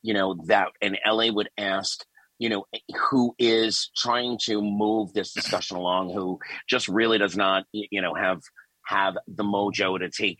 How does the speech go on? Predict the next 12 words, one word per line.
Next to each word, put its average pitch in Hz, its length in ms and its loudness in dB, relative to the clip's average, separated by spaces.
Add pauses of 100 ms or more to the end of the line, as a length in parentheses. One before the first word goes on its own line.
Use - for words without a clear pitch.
this, - 440 -2
this 95 300 -6
imperative 92 460 0
back 82 240 0
to 90 120 -8
their, 85 420 0 (120)
to 90 120 -4
their, 82 400 -2 (340)
um, 85 480 -2
representative 87 680 -2
or 78 100 -4
senator. 78 460 -2